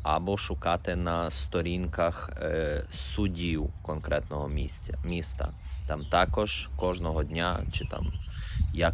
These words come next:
коли, добавляються нові і нові пропозиції таких, е, аукціонів. Як взяти участь? Потрібно внести завдаток, зазвичай це десять відсотків від стартової ціни. Потім приїхати на аукціон.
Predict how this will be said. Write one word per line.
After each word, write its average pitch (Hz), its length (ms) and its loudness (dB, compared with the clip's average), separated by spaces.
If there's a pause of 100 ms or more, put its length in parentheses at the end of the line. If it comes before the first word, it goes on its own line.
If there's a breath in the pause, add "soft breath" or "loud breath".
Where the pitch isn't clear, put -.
коли, 80 280 2
добавляються 80 800 2
нові 82 540 2 (640 loud breath)
і 87 100 0
нові 87 360 2
пропозиції 76 720 -2
таких, 80 580 -4 (100)
е, 78 240 2
аукціонів. 78 680 0 (300)
Як 117 280 8
взяти 98 360 2
участь? - 600 -8 (140)
Потрібно 120 460 2
внести 92 440 0
завдаток, 78 760 0
зазвичай 90 600 0
це - 200 -4
десять - 420 0
відсотків 82 560 -2
від 76 160 -2
стартової 78 520 -2
ціни. 69 340 -4 (680 loud breath)
Потім 104 260 2
приїхати 95 460 0
на 87 120 0
аукціон. 80 680 0